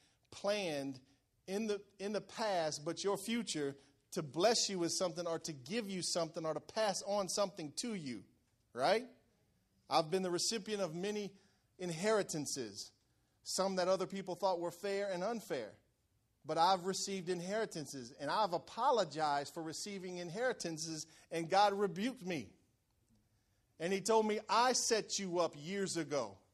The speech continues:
to receive this. So what, what your uncle says?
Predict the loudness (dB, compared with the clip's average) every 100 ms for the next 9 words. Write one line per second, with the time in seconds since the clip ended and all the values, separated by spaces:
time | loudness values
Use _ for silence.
0 | _ _ _ _ _ _ -2 0 2 2
1 | 0 -2 -2 -4 -4 -6 -12 -12 _ _
2 | _ _ _ _ 0 8 8 8 8 8
3 | 6 -2 0 0 2 0 0 -6 -4 -6
4 | -6 -14